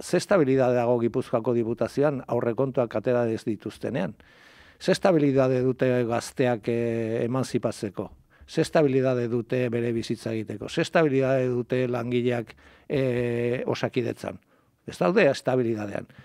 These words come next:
Beraiek konservada-, konservadorea den autu baten eta beldurraren autua egiten dute, ez? Eta nik gauza bat esango nuke metafora bat erabiliz, ez?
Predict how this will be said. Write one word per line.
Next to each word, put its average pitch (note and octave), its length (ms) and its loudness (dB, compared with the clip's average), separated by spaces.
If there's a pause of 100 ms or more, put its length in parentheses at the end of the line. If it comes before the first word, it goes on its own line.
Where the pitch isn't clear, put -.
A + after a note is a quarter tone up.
(120)
Beraiek F#3 420 2
konservada-, C3 760 0 (100)
konservadorea C3+ 800 2
den E3 160 2
autu D3 320 0
baten D3 300 0 (100)
eta B2+ 240 -2
beldurraren C3 580 4
autua A#2 360 0
egiten G#2+ 280 -6
dute, G#2 280 -6
ez? - 140 -8 (1120)
Eta C3 880 2
nik D3+ 320 2 (100)
gauza D#3+ 300 4
bat D3+ 140 4
esango C#3 360 2
nuke B2+ 560 4
metafora B2 640 0
bat A#2 200 0
erabiliz, G#2+ 460 -2
ez? C#3 140 -6